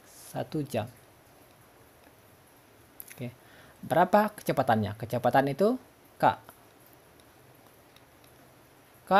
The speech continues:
itu rumusnya di sini, kita lihat sebelah. K itu sama dengan J per W.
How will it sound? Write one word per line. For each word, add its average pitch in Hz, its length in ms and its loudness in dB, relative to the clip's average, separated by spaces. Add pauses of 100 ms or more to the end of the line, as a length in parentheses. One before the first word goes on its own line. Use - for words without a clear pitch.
(160)
itu 233 400 2 (480)
rumusnya 160 320 -2
di 165 140 0
sini, 185 180 2
kita 220 160 2
lihat 175 240 2
sebelah. 180 240 4 (400)
K 196 160 6
itu 226 160 -2
sama 160 220 -2
dengan 190 260 2
J 214 240 2
per 214 240 4 (160)
W. 147 160 2